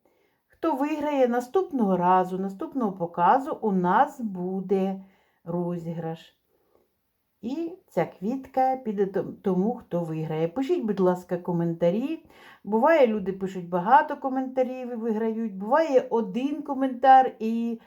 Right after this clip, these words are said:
він зіграє і виграє. Так що пишіть, якщо хочете виграти. Не думайте, що я ніколи не виграю, бо мені часто пишуть люди, які кажуть, що я ніде нічого не вигравала, тільки в вас.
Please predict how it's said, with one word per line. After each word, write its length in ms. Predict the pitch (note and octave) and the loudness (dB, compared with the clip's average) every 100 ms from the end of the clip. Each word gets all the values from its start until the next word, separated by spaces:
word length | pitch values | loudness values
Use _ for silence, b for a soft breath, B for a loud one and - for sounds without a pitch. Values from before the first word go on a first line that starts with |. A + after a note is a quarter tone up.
| b b G3+ | b b -8
він 300 | A#3 A#3 A3 | -4 -2 -4
зіграє 720 | A3+ G#3+ A3 G#3+ G#3+ A3 A3 | -2 -2 0 -2 0 2 2
і 40 | |
виграє. 580 | G#3 G#3+ G#3 G#3 G3+ G3+ - B B B B - | 0 -2 0 -2 0 -2 -4 B B B B -2
Так 220 | A#3 A#3 | -2 -2
що 600 | - C4 B3 A#3 A3 - - _ _ _ _ _ - | -4 2 6 6 6 2 -14 _ _ _ _ _ -10
пишіть, 680 | A#3 - - C4 D#4+ - - | -6 -6 -6 -6 -6 -10 -4
якщо 380 | G#3 G#3 - G#3+ | -4 -4 -6 -2
хочете 400 | A3+ A3 - G3 | 0 -2 -2 -2
виграти. 400 | C4 C#4+ C4 B3+ | 0 0 0 0
Не 80 | |
думайте, 460 | C4+ D#4+ B3+ A3 G#3 | 2 4 4 2 0
що 160 | G3 A3 | -2 0
я 180 | G#3+ | 2
ніколи 380 | G#3 G3 G3+ G3+ | 0 0 0 2
не 140 | G3 F#3+ | 0 0
виграю, 540 | G3 F#3+ G#3+ D#4+ F#4 B B B | 2 2 2 0 -2 B B B
бо 240 | G#3+ B3+ C#4+ | 4 6 6
мені 320 | D4+ D4+ D4 | 2 -6 -6
часто 480 | D#4 E4+ F4 C4+ A#3 | 2 2 2 -2 -2
пишуть 480 | B3+ A#3 A#3+ A3+ | -2 -6 -4 -6
люди, 300 | C4+ D4 B3 | -6 -6 -4
які 340 | A#3 A3 - A#3 | -2 -2 -2 -6
кажуть, 400 | G#3 G3 G3 F#3+ | 0 0 -2 -6
що 120 | G#3 | -2
я 100 | G3+ | 0
ніде 560 | G3 F#3+ F#3+ C4+ F#4 F#4+ | 0 -4 -2 2 2 2
нічого 500 | F4 - D4+ D4 C#4 | 0 -2 -2 0 2
не 140 | C4+ | 0
вигравала, 520 | B3 A3+ G#3+ G#3 G3 | 0 0 2 2 0
тільки 400 | F#3+ C#4+ C#4 A3 | -2 -8 -8 -8
в 80 | F#3 | -4
вас. 200 | E3+ | 0